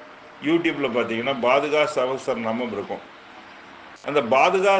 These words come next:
சகஸ்வர நாமத்தை நீங்க வந்து கேட்கலாம். இன்னொன்னு ஜடாரி, இந்த தலைக்கு மேல வைப்பாங்க பெருமாள் கோயில்ல, துளசி தீர்த்தம் கொடுத்தோன்னு ஒரு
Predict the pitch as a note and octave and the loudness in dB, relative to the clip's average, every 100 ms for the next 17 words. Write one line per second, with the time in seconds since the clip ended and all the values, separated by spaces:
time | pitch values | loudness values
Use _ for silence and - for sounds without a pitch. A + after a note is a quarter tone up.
0 | F#3+ D3 D3+ - C#3+ C#3 B2+ B2 A2+ D#3 | 2 -2 -2 -2 -4 -2 -4 -6 -8 -8
1 | C#3+ C3+ B2+ A#2+ B2+ C#3+ A#2 G2 F2+ - | -8 -8 -6 -6 -2 0 0 -2 -8 -16
2 | - - - - - - C3+ C3+ C3 A2 | -20 -20 -20 -20 -20 -2 0 2 0 -2
3 | F#2+ - C#3+ F3+ F3+ F3+ A#2 C#3 C#3 F3+ | -6 -12 -6 -2 -2 -2 2 2 6 4
4 | F3 D#3+ - - - - - - - - | 4 0 -8 -20 -20 -20 -20 -20 -20 -20
5 | - _ - D3+ C3 - D3 G3 F#3+ F#3 | -20 _ -18 -10 -4 2 4 2 -2 0
6 | F3+ E3+ - D3+ D3+ D3 C#3 D3 D3+ B2+ | 2 2 2 -2 -2 -2 -2 0 -2 -2
7 | C#3 C3 B2 A#2 C3+ D3 D3+ E3 B2+ C3+ | -2 -2 -4 -6 -2 0 0 -4 -6 -6
8 | A#2+ C3+ B2+ A2+ C3 D3 B2 | -6 -8 -6 -6 -4 -2 -4